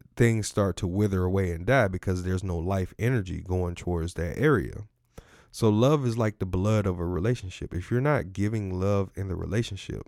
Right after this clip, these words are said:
then the relationship will abs-, absolutely die. And you could believe that you're giving all the love you think that you need to be given,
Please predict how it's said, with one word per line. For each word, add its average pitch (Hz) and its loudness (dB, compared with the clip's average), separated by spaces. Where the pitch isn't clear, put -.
then 113 6
the 107 4
relationship 113 2
will 110 0
abs-, - -2
absolutely 113 0
die. 113 0
And 117 2
you 151 4
could 214 -2
believe 139 2
that 104 2
you're 104 0
giving 107 0
all 113 2
the 113 0
love 117 2
you 120 -2
think 120 0
that 110 -4
you 127 -4
need 120 -4
to 110 -4
be 113 0
given, 127 0